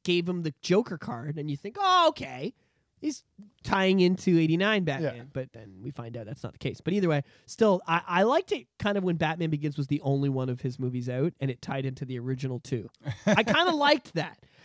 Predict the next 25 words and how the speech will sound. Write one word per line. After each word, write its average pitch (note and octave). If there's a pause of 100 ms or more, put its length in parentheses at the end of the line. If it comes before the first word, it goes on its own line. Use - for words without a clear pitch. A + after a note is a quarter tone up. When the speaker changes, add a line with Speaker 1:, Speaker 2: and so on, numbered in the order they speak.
Speaker 1:
If F3+
you G3+
watch A#3+
Begins G#3
and F#3
then E3
Batman E3
and D#3+
Batman D#3+
Returns, D#3+ (200)
that's G3
a B3+
nice F3
set D#3
of D3+
three D3+
movies. B2+ (220)
It D3
really E3+
is. C3 (420)
It D3
sets -
up F3+
a F3
nice D3